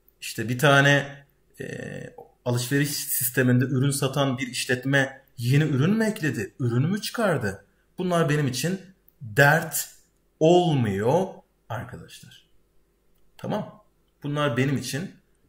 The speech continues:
dert olmuyor. İşte döngülerle biz böyle işlemleri tekrarlıyoruz. Şimdi şuraya dikkat. Ekrana bakın lütfen. F on iki dedim.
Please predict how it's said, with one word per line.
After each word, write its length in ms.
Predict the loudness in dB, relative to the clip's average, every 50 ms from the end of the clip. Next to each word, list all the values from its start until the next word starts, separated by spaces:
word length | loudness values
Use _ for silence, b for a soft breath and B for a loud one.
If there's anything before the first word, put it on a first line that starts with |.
| _ -10
dert 500 | -2 0 2 2 2 0 -4 -8 -16 -20 _ _ -4
olmuyor. 480 | 0 0 0 0 0 -4 -8 -12 -16 -20 _ _ _ _ _ _ _ _ _ _ _ _ _ _ _ _ _
İşte 540 | -12 -8 -2 0 0 2 0 -2 -6 -12 -14 -10 -10 -4 0
döngülerle 1120 | 2 4 4 4 2 2 2 4 6 8 8 8 8 6 4 2 0 0 -2 -4 -8 -14 _ _ _ _ _ -14
biz 640 | -6 -2 -2 0 0 0 -2 -4 -4 -6 -8 -14 -20 _ _ -8
böyle 360 | 0 2 2 4 2 2 0
işlemleri 580 | -2 -4 -4 -2 -2 -2 -2 -2 -4 -6 -6 -6
tekrarlıyoruz. 720 | -6 -8 -10 -10 -14 -16 -16 -18 _ -20 _ -20 -20 -20 -18 -14
Şimdi 260 | -8 -4 -2 -2 -2 -2
şuraya 340 | 0 4 8 8 8 8
dikkat. 520 | 8 4 0 0 0 0 0 -4 -12 -14 -16 _ _ _ _ _ _ _ _ _ _ _ _ _ _ _ _ _ _ _ _ _ _ _ _ _ _ _ _ _ _ _ _ _ _ _ _ _ -2
Ekrana 360 | -2 -2 2 2 4 4 4
bakın 300 | 2 2 2 0 -2 -2 -2
lütfen. 360 | -6 -8 -6 -6 -6 -6 -8 _ _ _ _ _ _ _ _ _ _ _ _ _ _ _ _ _ _ _ _ _ _ _ _ _ _ _ _ _ _ _ _ _ _ _ _ _ _ _ _ _ _ _ _ _ _ _ -4
F 200 | -4 -2 2 2
on 80 | 2 2
iki 240 | 2 0 -2 -4 -4
dedim. 340 | -4 -6 -8 -10 -12 -14